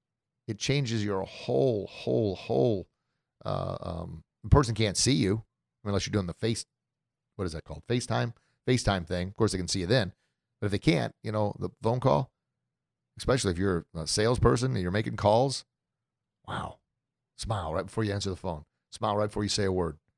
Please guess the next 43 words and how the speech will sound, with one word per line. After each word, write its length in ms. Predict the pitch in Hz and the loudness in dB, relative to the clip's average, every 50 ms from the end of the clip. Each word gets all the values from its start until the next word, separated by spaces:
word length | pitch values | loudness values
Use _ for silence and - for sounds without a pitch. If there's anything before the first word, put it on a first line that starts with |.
| _ _ _ _ _ _ _ _ _ | _ _ _ _ _ _ _ _ _
It's 80 | - - | -10 -8
amazing. 720 | 110 123 131 131 135 131 143 156 160 151 113 107 101 80 - _ _ _ _ _ _ _ - | -6 -4 -2 0 0 2 2 4 2 2 2 0 -4 -6 -10 _ _ _ _ _ _ _ -6
It's 40 | |
amazing. 720 | 139 143 156 170 180 185 196 202 196 139 117 110 85 73 - _ _ _ _ _ _ _ | -6 -4 0 2 2 4 4 4 2 2 2 0 -2 -4 -10 _ _ _ _ _ _ _
Now, 80 | 110 113 | -4 -2
you 200 | 117 113 117 107 | 0 0 0 -2
think 220 | - - 143 139 | -2 -2 -2 2
about 140 | 135 131 117 | 2 4 4
that 120 | 127 123 | 6 4
on 60 | 117 | 4
the 60 | 110 98 | 2 4
phone 160 | - 131 127 | 4 4 6
when 80 | 123 | 4
they 40 | 117 107 | 4 4
can't 120 | 123 113 | 2 2
even 120 | 107 101 | 2 0
see 180 | 95 - - 156 | 0 2 2 4
you. 300 | 180 147 113 117 120 - _ _ _ _ _ | 4 4 4 4 2 0 _ _ _ _ _
Think 120 | - 156 143 | 2 2 6
about 180 | 131 127 123 | 6 6 6
that 140 | 127 123 120 | 6 4 4
in 120 | 120 113 | 2 2
person. 480 | 101 - 120 - 175 - - 92 78 - - _ _ _ _ _ _ | 4 4 6 6 4 2 0 -2 -4 -6 -10 _ _ _ _ _ _
Think 100 | - 127 | -4 2
about 100 | 135 135 | 4 4
if 60 | 123 | 6
you 60 | 120 123 | 8 8
go 80 | 135 | 8
on 80 | 131 117 | 8 6
a 60 | 104 | 4
job 320 | 90 104 120 135 156 156 | 4 4 6 6 6 6
interview. 380 | 139 110 95 87 87 90 80 71 - _ _ _ _ _ _ _ _ _ _ _ _ | 6 4 4 2 0 -2 -2 -4 -8 _ _ _ _ _ _ _ _ _ _ _ _
Smile 440 | - - 123 131 139 127 - - - - | -10 -2 2 2 4 4 2 0 -2 -6
before 200 | - - - 110 | -6 -2 2 2
you 80 | 113 | 2
answer 180 | 110 110 - 117 | 2 2 0 -2
a 60 | 92 | 2
question. 400 | - 113 110 101 - - - 78 - _ _ _ _ _ | 4 6 6 6 4 0 -8 -12 -12 _ _ _ _ _
It 100 | - 104 | -2 0
exudes 320 | 110 101 101 120 120 110 - | 0 6 6 6 6 6 2
confidence. 560 | - 131 127 131 131 - 113 98 90 82 - | 2 4 6 6 6 4 2 0 2 2 0
Once 140 | 107 98 - | 2 2 0
again, 360 | 92 98 123 127 101 80 | 2 2 4 4 4 0